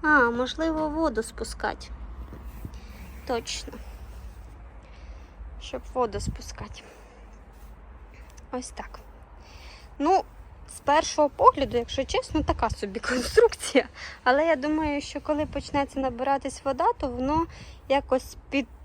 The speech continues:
е, вагою води має міцніше стояти. Це мої такі надії. Тому зараз почнемо набирати.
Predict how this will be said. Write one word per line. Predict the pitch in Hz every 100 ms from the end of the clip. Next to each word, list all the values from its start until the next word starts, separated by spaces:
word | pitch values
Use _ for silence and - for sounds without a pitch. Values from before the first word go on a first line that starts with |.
| 254
е, | 254 247 233 - - - -
вагою | 233 262 302 311 277
води | 247 269 240 359 392
має | 294 285 302 277 269 - - -
міцніше | 269 277 - - 214 - 202
стояти. | - 196 202 185 -
Це | 196 - 220
мої | 214 220 208
такі | 214 -
надії. | 214 208 190 185 208 - - - - - - - -
Тому | 254 254 311 349 - -
зараз | 262 277 -
почнемо | - 254 - 277 262
набирати. | 254 233 240 285 - 349